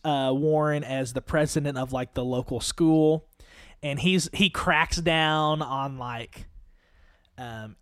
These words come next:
any sorts of self-expression outside of, like, holy devotion and whatnot. And then in the late, uh, late nineties, early two thousands,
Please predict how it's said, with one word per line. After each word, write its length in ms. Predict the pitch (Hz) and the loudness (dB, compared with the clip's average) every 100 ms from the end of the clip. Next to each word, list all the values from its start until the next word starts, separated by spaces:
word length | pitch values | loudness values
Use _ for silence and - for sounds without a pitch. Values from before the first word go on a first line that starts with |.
| - | -4
any 540 | 180 175 165 170 160 | -2 0 0 0 0
sorts 320 | - 165 151 | -2 -2 -2
of 80 | 131 | -2
self-expression 880 | - 143 - 120 - 147 143 - 131 | -2 -2 -2 -8 -4 -2 -2 -2 -6
outside 380 | 123 - 123 123 | -6 -6 -4 -4
of, 100 | 110 | -6
like, 180 | 107 | -10
holy 580 | - - 135 123 120 117 | -10 -8 -6 -6 -8 -10
devotion 920 | 110 113 165 165 - 160 147 147 143 143 | -10 2 4 4 2 0 2 0 -2 -4
and 180 | 143 139 | -4 -4
whatnot. 560 | 139 131 135 135 139 - _ - - - - | -4 -4 -4 -2 -4 -8 _ -20 -20 -20 -10
And 200 | 151 143 | -6 0
then 360 | 170 214 214 196 | 2 4 2 0
in 180 | - 160 | -2 -2
the 100 | 143 | 0
late, 320 | 151 180 - _ _ _ _ _ _ _ _ - | 2 0 -2 _ _ _ _ _ _ _ _ -6
uh, 420 | 143 127 120 104 | -4 -4 -6 -6
late 220 | 147 226 | 0 0
nineties, 440 | 185 156 147 143 135 | 2 0 0 -2 -2
early 260 | 156 165 | 0 0
two 160 | 151 151 | -2 -4
thousands, 600 | - 143 143 127 123 - | -2 0 0 -2 -8 -10